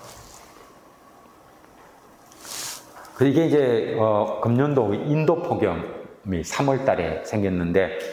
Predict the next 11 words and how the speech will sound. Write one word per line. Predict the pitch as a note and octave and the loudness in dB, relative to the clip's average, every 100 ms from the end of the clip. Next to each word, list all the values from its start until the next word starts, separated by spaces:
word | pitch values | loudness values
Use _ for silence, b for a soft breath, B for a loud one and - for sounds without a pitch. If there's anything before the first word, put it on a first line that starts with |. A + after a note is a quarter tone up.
| B - | B 0
왜 | A2 | 0
생겼나 | E3 D#3+ C3+ A2 | 2 0 0 0
하면 | G2 A2 F2+ D#2 | -2 -2 -4 -2
결국 | A#2+ B2+ | 0 0
이제 | G2 F2 F2 | 0 -2 -2
저기 | G2+ F#2 | -4 -2
제트 | C#3+ D3 | -2 -2
스트림이거든요. | - - F#2 E2+ D#2 D#2 D2+ D2 | -4 -8 -6 -4 -4 -4 -8 -8
저 | F2 D2+ B B _ | -10 -10 B B _
있는 | F2 F2 E2+ | -10 -6 -2
게 | G2+ | -2